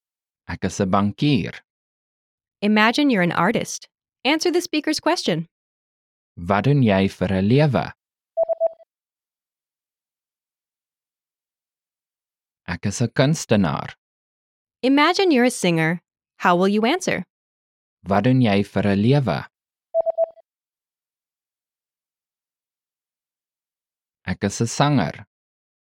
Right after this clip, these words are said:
Speaker 2: You want to learn what that person does. Ask the question.
Speaker 1: Wat doen jy vir 'n lewe?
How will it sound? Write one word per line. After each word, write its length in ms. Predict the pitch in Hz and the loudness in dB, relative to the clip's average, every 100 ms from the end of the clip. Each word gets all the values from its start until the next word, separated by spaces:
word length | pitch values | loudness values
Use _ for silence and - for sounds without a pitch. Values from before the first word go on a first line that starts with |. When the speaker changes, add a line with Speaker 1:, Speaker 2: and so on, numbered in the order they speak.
| - | -4
Speaker 2:
You 140 | 226 | 0
want 220 | 208 302 330 | 2 2 2
to 80 | 262 | 2
learn 280 | 185 196 | 2 2
what 180 | 233 214 | 0 0
that 240 | 202 - - | 2 0 0
person 360 | 170 - 170 | -4 -2 0
does. 380 | 170 170 175 - _ _ _ - | 0 0 -2 -8 _ _ _ -2
Ask 280 | 320 339 - | -2 -2 -8
the 80 | 330 | -2
question. 580 | 349 381 214 180 190 _ _ _ _ - 659 659 659 659 - _ _ _ _ _ _ _ _ _ _ _ _ _ _ _ _ _ _ _ _ _ _ _ _ _ _ _ _ _ _ _ _ _ _ _ _ _ _ | -2 0 -2 -2 -4 _ _ _ _ -6 -4 -2 -4 -6 -12 _ _ _ _ _ _ _ _ _ _ _ _ _ _ _ _ _ _ _ _ _ _ _ _ _ _ _ _ _ _ _ _ _ _ _ _ _ _
Speaker 1:
Wat 180 | 98 110 | 0 0
doen 200 | 147 160 | 2 2
jy 260 | 101 85 87 | 2 0 -2
vir 240 | - 101 | -2 0
'n 140 | 110 120 | 2 2
lewe? 420 | 151 131 71 | 2 2 -2